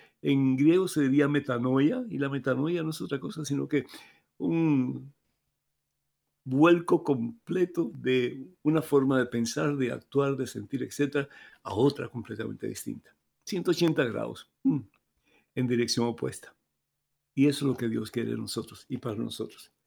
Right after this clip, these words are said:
No importa cuántas veces hayamos pecado en nuestra vida, no importa cuántas veces hayamos lastimado nuestro cuerpo, nuestro ser, o lastimado el cuerpo, el ser de otras personas,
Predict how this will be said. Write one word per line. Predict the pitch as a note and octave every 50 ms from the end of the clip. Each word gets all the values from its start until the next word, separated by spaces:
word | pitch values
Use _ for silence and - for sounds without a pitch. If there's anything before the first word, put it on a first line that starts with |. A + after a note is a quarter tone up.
| _ _ _ _ _ _ _ _ _ _ _ _ _ _
No | - C3+
importa | D3+ D#3+ D3+ - D#3+ E3 D#3+ D#3 - E3 D#3 D#3+ D#3+ D#3+ - _
cuántas | - C3+ C#3 C#3 C#3+ C#3+ D3 C#3+ D3 C#3+ C3 -
veces | C3+ C3 C3 - C3+ B2 -
hayamos | B2+ A#2+ A#2+ A#2 B2 B2+ -
pecado | - A#2+ A#2 - B2 A#2+
en | A#2 A2+
nuestra | A2 - G#2+ A2
vida, | A2 A#2+ B2 A#2+
no | B2
importa | B2 B2 A#2 - C3 A#2+ A#2 B2 A#2+
cuántas | - A#2+ A#2+ A#2 A#2 A2 G#2 G#2
veces | A#2 A#2 A2+ - - - - B2
hayamos | A#2+ A#2 A#2+ A#2+ B2 A#2+ A#2 - - _ _ _ _ _ _ _ _ _ _ _ _ -
lastimado | - A#2 A2+ - - A#2 A#2+ A#2 A2+ A#2+ C3 C#3+ C#3 C3+ C#3 C#3+ C3 A#2+ C3 C3+
nuestro | B2+ B2 B2 A#2 A2+ A2+ - - A#2 A#2
cuerpo, | - - C#3 C#3+ C3+ C3 - - C3+ B2
nuestro | A2+ G#2+ - - C3
ser, | - - D3 D#3 D3+ - - -
o | B2+ B2+ C3
lastimado | C3 A2+ - - A#2 A#2 A#2+ C#3+ D#3 D#3+ D#3+ D#3 - _ _ _ _ - - _ _ _
el | - B2+ A2+ A2+ A2+
cuerpo, | - - D3+ D#3+ D#3+ D#3+ D#3+ - B2
el | A2+ A2
ser | G#2+ - - C#3 C#3+ D3 D3+ D3 C3+ A#2
de | C3 B2
otras | B2 - A#2+ -
personas, | - - A2+ G#2+ - - C3+ C3+ C#3 E3+ A3 G#3+ -